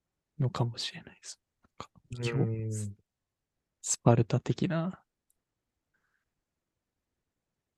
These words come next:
Speaker 2: そうだよね。
Speaker 1: ルフィ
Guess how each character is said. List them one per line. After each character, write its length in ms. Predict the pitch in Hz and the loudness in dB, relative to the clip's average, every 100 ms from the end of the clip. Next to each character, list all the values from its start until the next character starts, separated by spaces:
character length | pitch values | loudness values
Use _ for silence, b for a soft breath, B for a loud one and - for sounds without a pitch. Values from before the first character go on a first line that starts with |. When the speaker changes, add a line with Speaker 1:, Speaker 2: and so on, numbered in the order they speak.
| _ _ _ _ _ _ _ _ _ _ _ _ _ _ _ | _ _ _ _ _ _ _ _ _ _ _ _ _ _ _
Speaker 2:
そ 280 | - 120 113 | -14 -2 0
う 20 | |
だ 100 | 113 | 2
よ 140 | 147 - | 0 -2
ね。 420 | - - 175 170 _ _ _ _ _ _ _ _ _ _ _ _ _ _ _ _ - | -4 -4 -4 -6 _ _ _ _ _ _ _ _ _ _ _ _ _ _ _ _ 6
Speaker 1:
ル 120 | 147 | 10
フ 120 | 156 - | 10 10
ィ 560 | 127 113 113 120 165 | 10 10 8 4 2